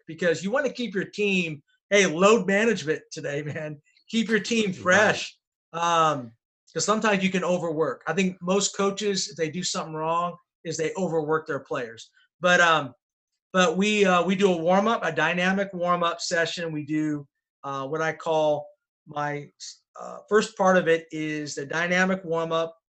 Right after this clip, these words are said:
Speaker 1: Uh, we do a mental side classroom setting. Um, we always focus on the mind every game, little mind candy. Um, we do, we always do a warm-up,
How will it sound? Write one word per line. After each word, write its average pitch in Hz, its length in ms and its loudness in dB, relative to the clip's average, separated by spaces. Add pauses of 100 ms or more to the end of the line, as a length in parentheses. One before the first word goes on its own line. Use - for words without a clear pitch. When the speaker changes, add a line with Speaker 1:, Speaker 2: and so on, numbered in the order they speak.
(300)
Speaker 1:
Uh, 135 340 -8
we 151 120 -8
do 151 500 -4
a 143 520 -10
mental 196 460 -2
side 185 500 -2
classroom 165 520 -6
setting. 160 520 -6 (440)
Um, 135 520 -10 (420)
we 151 160 -6
always 180 380 0
focus 170 360 -2
on 151 140 -2
the 139 60 -6
mind 151 640 -2
every 156 240 -4
game, 156 400 -6
little 143 220 -8
mind 151 340 -6
candy. 156 460 -8 (500)
Um, 135 300 -10
we 147 140 -8
do, 156 300 -2
we 160 120 0
always 190 260 4
do 185 140 2
a 175 100 2
warm-up, 160 540 2